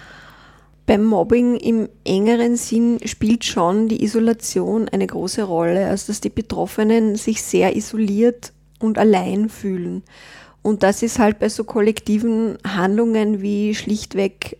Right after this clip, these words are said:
schlechten Führungsstil oder auch so der Begriff toxische Arbeitsumgebung, toxische Führungskräfte,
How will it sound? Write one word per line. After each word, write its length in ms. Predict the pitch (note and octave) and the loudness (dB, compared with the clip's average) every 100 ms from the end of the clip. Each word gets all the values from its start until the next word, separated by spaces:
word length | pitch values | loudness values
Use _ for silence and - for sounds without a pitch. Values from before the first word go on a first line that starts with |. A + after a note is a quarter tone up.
| - | -12
schlechten 500 | - G3+ G3+ - A#3+ | 0 4 4 2 -4
Führungsstil 920 | - A3+ A#3+ B3 A#3+ - A3 A#3 A#3+ | 0 2 2 2 -2 -2 4 4 4
oder 380 | F#3+ G3+ G#3+ - | 2 2 4 4
auch 180 | F#3+ - | 2 -2
so 180 | - | -4
der 140 | G3 G3+ | -2 0
Begriff 480 | G3+ - A3 G#3+ - | -2 -2 -2 -2 -6
toxische 560 | G3 - - A3 G#3+ | -6 -2 -2 0 0
Arbeitsumgebung, 840 | - F#3+ A#3 - G#3+ G3 G3 A3 G#3+ | 2 0 0 0 0 0 0 -2 -2
toxische 500 | - - A3 A3 G#3 | -8 -2 0 2 0
Führungskräfte, 1120 | - G#3+ A3+ A#3 - - F#3+ - G3 - | 0 0 2 0 -4 0 0 2 2 2